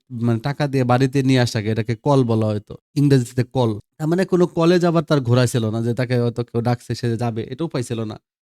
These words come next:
ঘোড়া দিয়ে যাবে, কিছুই ছিল না। হোমিওপ্যাথ ওষুধ করা-, রাখার জন্য একটা কাঠের বাক্স ছাড়া চিকিৎসার সরঞ্জাম বলতে আর কিছুই ছিল না। তবে ওরকম বাক্য বাগিশ লোক, বাক্য বাগিশ মানে বাকপটু, কথাটে পটু,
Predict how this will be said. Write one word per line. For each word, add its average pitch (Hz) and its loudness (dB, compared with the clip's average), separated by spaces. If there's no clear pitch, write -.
ঘোড়া 123 0
দিয়ে 113 0
যাবে, 110 -6
কিছুই - -6
ছিল 110 -6
না। - -20
হোমিওপ্যাথ 214 6
ওষুধ 165 0
করা-, 147 2
রাখার 147 2
জন্য 131 2
একটা 139 0
কাঠের 143 2
বাক্স 135 0
ছাড়া 123 0
চিকিৎসার 170 4
সরঞ্জাম 143 0
বলতে 127 0
আর 123 0
কিছুই 127 -4
ছিল 113 -6
না। - -12
তবে 175 4
ওরকম 185 6
বাক্য 143 0
বাগিশ 139 0
লোক, 110 -2
বাক্য 123 -6
বাগিশ 139 -4
মানে 196 -4
বাকপটু, 120 -4
কথাটে 127 -6
পটু, 151 -8